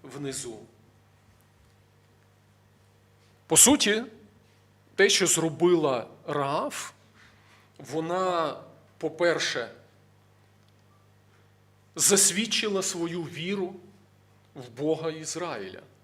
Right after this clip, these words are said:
Ну, далі ми читаємо, що вона залишилася в живих і живою, і навіть вона є у цьому списку, як ми їх називаємо, герої віри.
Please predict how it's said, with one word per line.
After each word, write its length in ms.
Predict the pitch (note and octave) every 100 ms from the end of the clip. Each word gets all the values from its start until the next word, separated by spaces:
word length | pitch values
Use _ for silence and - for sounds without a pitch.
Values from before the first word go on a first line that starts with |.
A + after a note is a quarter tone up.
| _ _ -
Ну, 200 | C3+ C#3+
далі 240 | C3 D3+ D#3
ми 120 | D3+
читаємо, 540 | D3 D3+ F3 E3 C3
що 180 | A#2 C#3
вона 280 | B2+ C3+ C#3+
залишилася 760 | C#3 C#3+ D#3+ - C#3+ C3 -
в 80 | B2
живих 580 | - C#3 E3+ E3 G2 -
і 220 | G#2 A2 G2+ - - - - -
живою, 680 | C3 D3 D#3+ G#3 D#3+ B2+ A#2+
і 480 | C#3 C#3+ C3+ B2+
навіть 460 | B2+ E3 G3+ F#3+ -
вона 360 | D#3+ E3 F#3 F#3
є 380 | C#3 F3 F3+ - - - - -
у 100 | C#3+
цьому 380 | - F#3 F3
списку, 600 | E3 - G#3 G#3 - D3+
як 180 | C#3 C#3
ми 160 | D#3 D#3+
їх 220 | D3 D3
називаємо, 640 | D3 C#3+ D3 D3+ C#3+ C3+ B2
герої 460 | D3 D#3+ E3+ D#3 C#3
віри. 520 | - F3+ F3+ C#3